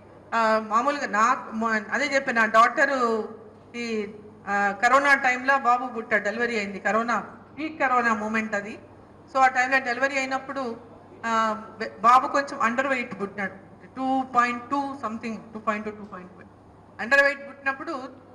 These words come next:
మదర్ మిల్క్ అనేది ఇక తను, మా, మా డాటర్ అంటే వాడు వీక్‌గా పుట్టినాడు కాబట్టి హెల్దీగా ఉండాలని ఎన్ని రోజులు నాకు పాలు ఇవ్వగలిగితే అన్ని రోజులు పాలు ఇవ్వాలని,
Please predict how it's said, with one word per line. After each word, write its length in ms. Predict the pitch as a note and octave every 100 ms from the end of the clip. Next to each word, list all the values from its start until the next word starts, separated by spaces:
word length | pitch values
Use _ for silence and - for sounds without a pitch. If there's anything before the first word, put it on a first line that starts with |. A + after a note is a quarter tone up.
| G#3
మదర్ 360 | A#3 B3+ D4
మిల్క్ 280 | C#4+ C#4 C4
అనేది 560 | C4 C4+ C4+ C4 B3 - - - -
ఇక 220 | B3 A#3 A3+
తను, 460 | B3 C4 B3+ A#3+ A3
మా, 260 | A3+ A3+ A3 F#3+ F3+ - - - - G3+
మా 100 | G#3+
డాటర్ 460 | G#3+ B3 - A3 - - - -
అంటే 140 | A#3+ C4+
వాడు 220 | C4 B3+
వీక్‌గా 360 | A#3+ B3 B3+ C4
పుట్టినాడు 400 | B3+ B3+ B3+ A#3+
కాబట్టి 360 | B3 B3 B3
హెల్దీగా 460 | C4+ A3+ B3+ C4+ C4
ఉండాలని 540 | B3 B3 B3 C4+ C4
ఎన్ని 260 | A3+ C#4 D4+
రోజులు 500 | B3+ B3 D4 D#4+ D#4+
నాకు 300 | D4 C4 B3
పాలు 160 | A3+
ఇవ్వగలిగితే 440 | B3 B3 A#3 A#3 C4+
అన్ని 180 | B3 A#3
రోజులు 260 | A#3+ A#3+
పాలు 280 | - A3 A3+
ఇవ్వాలని, 380 | A#3 A#3 A#3+